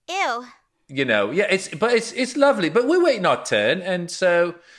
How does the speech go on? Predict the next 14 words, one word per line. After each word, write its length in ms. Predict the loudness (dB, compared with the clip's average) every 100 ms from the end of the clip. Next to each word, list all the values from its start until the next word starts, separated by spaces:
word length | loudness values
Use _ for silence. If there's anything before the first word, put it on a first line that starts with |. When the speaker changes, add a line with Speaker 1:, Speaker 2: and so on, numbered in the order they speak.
| _
Speaker 2:
you 160 | -8 0
know, 300 | 2 2 0 -8 _
y-, 120 | -18 -16
y-, 260 | -18 -16 -14
what, 260 | 0 0 2
what 240 | 2 2
we 140 | 0 0
do 380 | 0 0 2 0
is, 400 | -2 -4 -4 -8
because 640 | -12 -4 0 0 -2 -16 _ _ _ _
there's 240 | -6 -4 -2
only 200 | -4 -2
one 200 | -4 -4
stage, 640 | -6 -2 0 -2 -6 -14